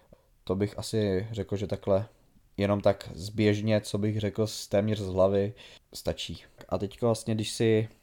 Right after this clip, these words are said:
eh, koupíme to jídlo, když už se vrátíme k to-, k tomu stravování, k přípravě jídla,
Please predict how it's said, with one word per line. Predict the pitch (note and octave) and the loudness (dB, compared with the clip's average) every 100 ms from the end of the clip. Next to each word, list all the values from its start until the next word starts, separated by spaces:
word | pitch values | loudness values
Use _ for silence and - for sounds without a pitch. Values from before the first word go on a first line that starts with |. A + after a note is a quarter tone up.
| _ - _ | _ -20 _
eh, | F#2+ F#2+ F#2+ F#2+ G2 | 2 4 4 2 0
koupíme | - G2 - A2 G2+ C3+ - - _ _ _ _ _ _ _ - | 2 0 2 2 4 2 -2 -20 _ _ _ _ _ _ _ -4
to | F#2+ | 0
jídlo, | F2+ G#2 C3 C3+ C#3 - - - - | 2 4 6 6 6 -2 -20 -20 -18
když | - G#2+ | -10 -6
už | A#2 | 0
se | A2+ | 4
vrátíme | G#2+ G#2+ G#2+ G#2+ G#2 F#2+ A2 | 4 4 2 4 6 4 2
k | - | -2
to-, | A2+ F#2+ | 0 0
k | |
tomu | - A2+ | 0 -2
stravování, | A#2 - A2+ C3+ B2 A#2+ A2 G#2+ C3+ - - | -2 4 6 8 8 6 4 2 -2 -6 -20
k | _ | _
přípravě | - A#2+ B2+ B2+ A#2 | -4 0 6 8 8
jídla, | G2+ G2 G2+ A#2+ | 6 4 2 2